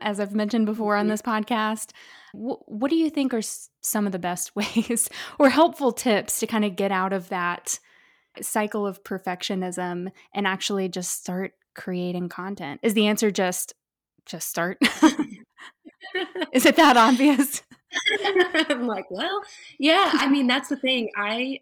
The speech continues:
Speaker 2: I am the, the world's biggest, I call myself a recovering perfectionist, but sometimes I, it's just perfectionist. Like, I, you know, sometimes I forget that I have to work on fighting back against it, but so I, I know the feeling more than anybody. Um,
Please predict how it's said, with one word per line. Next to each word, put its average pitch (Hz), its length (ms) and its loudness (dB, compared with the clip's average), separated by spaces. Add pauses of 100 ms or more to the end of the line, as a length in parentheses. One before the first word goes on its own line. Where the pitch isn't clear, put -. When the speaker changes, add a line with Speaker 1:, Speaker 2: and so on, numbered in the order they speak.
Speaker 2:
I 214 160 -2
am 262 180 0
the, 180 140 -6 (120)
the 196 160 -2
world's 202 460 -6
biggest, 196 440 -2
I 196 80 0
call 202 140 -4
myself 185 340 -4
a 165 40 -14
recovering 165 560 -6
perfectionist, 147 680 -8
but - 200 -6 (320)
sometimes - 560 -4
I, 135 140 -2
it's 147 220 -4
just - 460 -8
perfectionist. - 720 -10
Like, 185 160 -6
I, 175 300 0
you 214 160 2
know, 151 100 -6
sometimes 220 380 -2
I 202 60 -2
forget 190 360 -4
that 180 80 -6
I 175 60 -2
have 170 160 -4
to 190 100 -6
work 170 240 -4
on 156 240 -4
fighting 156 340 -4
back 151 200 -4
against 165 340 -6
it, 160 180 -4
but 160 180 -2 (680)
so 220 200 2
I, 190 420 2
I - 20 2
know 208 140 0
the 180 100 -4
feeling 175 360 -4
more 165 160 -2
than 165 120 -4
anybody. 160 640 -2
Um, 170 500 -8